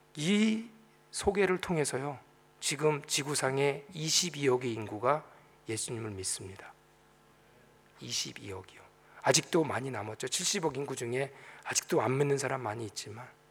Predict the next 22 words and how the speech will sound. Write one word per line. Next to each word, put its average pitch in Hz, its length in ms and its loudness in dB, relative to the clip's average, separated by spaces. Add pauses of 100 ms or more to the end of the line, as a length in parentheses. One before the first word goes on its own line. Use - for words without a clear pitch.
(560)
그렇게 196 320 2
시작됐던 - 720 -2 (340)
어느 220 340 12 (100)
일상 220 460 10
가운데 190 680 10 (420)
그들이 220 360 8
만났던 165 520 6
예수님이 151 500 -2
전해지고 151 640 2
전해지고 131 540 -2
전해져서 120 640 -4 (400)
오늘 135 420 0
이천 170 300 -2
년이 156 180 -2
지난 147 240 -8
지금 123 380 -6 (400)
이십이억의 151 720 -2
인구가 131 460 -8 (420)
예수 113 260 -4
그리스도 - 280 -8
이름을 117 240 -6
듣고 - 480 -4